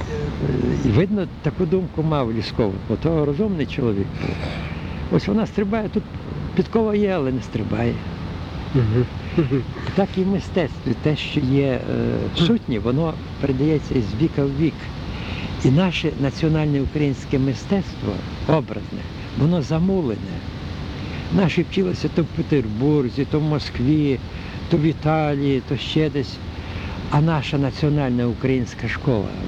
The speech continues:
Speaker 1: де вона? Бойчук розстріляний, Нарбут отруєний. То вже я пізніше довідався, як Москва нищила українську еліту національну,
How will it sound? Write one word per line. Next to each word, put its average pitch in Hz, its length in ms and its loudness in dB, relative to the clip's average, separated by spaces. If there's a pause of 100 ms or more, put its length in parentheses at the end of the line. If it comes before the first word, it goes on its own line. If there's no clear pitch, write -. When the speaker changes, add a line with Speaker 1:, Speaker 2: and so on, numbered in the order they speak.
(120)
Speaker 1:
де 143 160 4
вона? 98 260 -4 (440)
Бойчук 156 500 2
розстріляний, 120 920 0 (920)
Нарбут 151 400 2 (180)
отруєний. 147 760 0 (420)
То 147 80 2
вже 127 140 4
я 127 100 2
пізніше 135 460 0
довідався, 110 540 0 (120)
як 131 160 4 (640)
Москва 147 400 2
нищила 147 580 0
українську 139 640 0
еліту 151 400 2
національну, 113 760 0